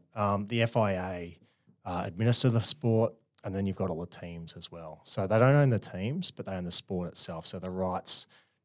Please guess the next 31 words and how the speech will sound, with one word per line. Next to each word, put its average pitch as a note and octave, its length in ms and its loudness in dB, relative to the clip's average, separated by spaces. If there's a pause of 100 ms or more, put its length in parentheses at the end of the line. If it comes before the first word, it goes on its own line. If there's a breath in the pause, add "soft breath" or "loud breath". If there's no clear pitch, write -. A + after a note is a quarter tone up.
(200 soft breath)
to - 100 -6
the E2+ 100 -6
sport, C3+ 440 2
so F2 200 2
the E2 80 -8
T F2 240 -4
V G2+ 160 -2
rights A2+ 260 2
go G#2+ 160 2
to G#2 140 -4
them, G2+ 200 -2
for - 120 -6
example. G2+ 600 -4 (420 soft breath)
Um, E2+ 160 -6
the F2+ 140 -2
licensing G2 560 2
rights, G2 400 -2
as F#2 100 0
they E2+ 140 -2
put - 180 -14
on E2+ 140 -10
races, A#2 560 4
the, E2+ 260 -14
um, E2 260 -12 (100)
the F#2+ 60 -12
local F2+ 280 -2
government, E2+ 340 -6
so F2 200 -10
forth, E2 340 -10
pay F2 260 -6
them. G2 280 -2